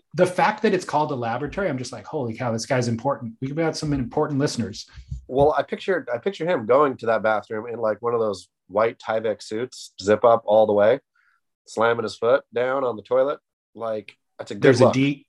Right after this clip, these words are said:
Speaker 1: decam chamber, decontamination
Speaker 2: Yep.
Speaker 1: chamber before he goes in and when he exits, of course.
Speaker 2: Exactly.
Speaker 1: Yeah.
Speaker 2: Puff of air.
Speaker 1: And if,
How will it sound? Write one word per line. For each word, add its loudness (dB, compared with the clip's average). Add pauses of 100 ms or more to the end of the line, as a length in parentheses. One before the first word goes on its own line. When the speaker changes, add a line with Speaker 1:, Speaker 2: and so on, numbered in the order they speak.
Speaker 1:
decam 0
chamber, -2
decontamination 0
Speaker 2:
Yep. -2
Speaker 1:
chamber 0
before -2
he -2
goes -2
in -2
and -6
when -4
he -2
exits, -6
of -12
course. -4
Speaker 2:
Exactly. 2 (1120)
Speaker 1:
Yeah. 0
Speaker 2:
Puff 0
of -4
air. 2 (640)
Speaker 1:
And 2
if, -2